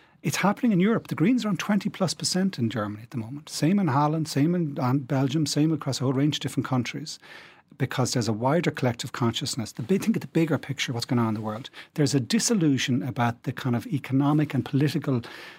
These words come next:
model that was so strong for thirty, forty years. The collective response to that can't be a nationalist one or just a kind of a, uh, you know, if, if, if you're not believing the market, well, you believe in some kind of nationalist, autocratic, flag-waving, simplistic, exclusive kind of, uh,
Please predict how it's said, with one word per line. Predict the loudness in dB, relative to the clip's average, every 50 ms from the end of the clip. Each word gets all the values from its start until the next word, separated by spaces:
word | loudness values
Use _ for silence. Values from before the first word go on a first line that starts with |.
| -20 -20 _ _ -20 -20 -10 -4
model | 0 2 4 4 4 2 2 0 -4 -4 -2
that | -4 -2 -2
was | -2 0 0
so | 2 4 2 2
strong | 2 0 0 0 2 2 2 0
for | -2 -6
thirty, | -6 -2 -2 -2 0 -2 -4
forty | -6 -4 -6 -6 -4 -2 -2 -2
years. | -2 -2 -4 -6 -6 -6 -6 -6 -6 -6 -12 -20 -20 -20 -20 -20 _ _ -4
The | -4
collective | -2 2 2 2 2 2 0 -2 -2 0
response | 0 -2 0 2 2 2 2 0
to | -2
that | -2 -2 -2 -2
can't | 0 2 2 2 2
be | 2 2
a | 4
nationalist | 4 4 4 2 0 -2 -4 -4 -6 -6 -6 -6 -6 -2
one | -2 0 0 0 -2
or | -2
just | -2 -2 -4 -4 -4 -6
a | -8
kind | -4 -2 -2 0
of | 0 0
a, | 0 -2 -4 -8 -14 -18 -18 -18 -20 _ _ _ -14 -8
uh, | -8 -6 -4
you | 0 2 2 2
know, | 2
if, | 2 0 -2
if, | -4 -4 -2 -4
if | -2 0
you're | 2 2
not | 2 2
believing | 2 2 2 4 4
the | 4
market, | 4 4 2 0 0 -2 -2
well, | -2 -2 -2
you | -2
believe | -4 -2 -2 -2 -2 -2
in | -2
some | -2 0 0 0 0 0
kind | -2 -2 -2 -2
of | -2 -2 -2
nationalist, | 0 0 0 0 -2 -4 -4 -4 -4 -4
autocratic, | -6 -6 -6 -4 -2 -2 -2 -2 -6 -10 -6
flag-waving, | -2 0 0 0 0 -2 0 0 0 0 -2 -4
simplistic, | -2 -2 -4 -2 0 -2 -2 -2 -2 -6 -8 -6 -6
exclusive | -8 -6 -6 -4 0 0 0 2 0 0 -4 -4 -4 -8 -8
kind | -4 -2 -2 -2
of, | -4 -6
uh, | -8 -6 -4 -6